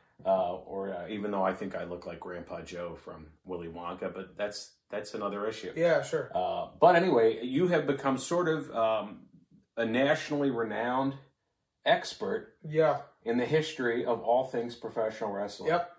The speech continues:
Speaker 1: Uh, now, if anybody wants to reach out to Brody, obviously you can leave something in the comments. We urge you now to subscribe to the podcast or the channel. And, um,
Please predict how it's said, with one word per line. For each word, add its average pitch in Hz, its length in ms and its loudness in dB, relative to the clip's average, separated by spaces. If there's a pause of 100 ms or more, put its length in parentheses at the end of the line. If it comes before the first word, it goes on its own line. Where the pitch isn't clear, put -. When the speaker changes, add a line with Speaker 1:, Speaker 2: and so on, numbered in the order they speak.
(500)
Speaker 1:
Uh, 85 440 -4
now, 113 200 4
if 117 100 2
anybody 139 320 4
wants 131 260 2
to 127 80 -4
reach 120 240 -2
out 131 220 2
to 139 80 -6
Brody, 127 320 0
obviously 113 480 -4
you 107 100 -10
can 101 160 -8
leave 110 180 -8
something 104 340 -8
in 87 80 -8
the 87 60 -12
comments. 120 560 -4
We 95 200 -6
urge 131 280 2
you 117 100 -4
now 110 220 -4
to - 60 -8
subscribe 117 800 -2
to 165 140 -2
the 143 60 -4
podcast 98 840 -4 (300)
or 110 180 2
the - 100 -2
channel. 101 540 -6 (640)
And, 131 440 2
um, 123 500 0